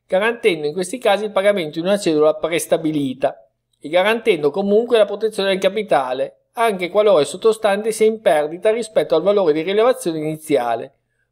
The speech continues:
purché la barriera non venga violata a scadenza.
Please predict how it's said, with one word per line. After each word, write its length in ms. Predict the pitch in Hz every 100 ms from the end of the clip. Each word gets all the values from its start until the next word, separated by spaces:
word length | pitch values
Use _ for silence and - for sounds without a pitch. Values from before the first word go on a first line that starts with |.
| _
purché 400 | 196 226 - 175
la 140 | 147
barriera 560 | 214 254 208 147 143 185
non 260 | 180 214
venga 440 | 202 147 139 131 139
violata 800 | 151 247 202 127 123 143 143 -
a 120 | 143
scadenza. 880 | 139 - 147 135 120 117 113 135 139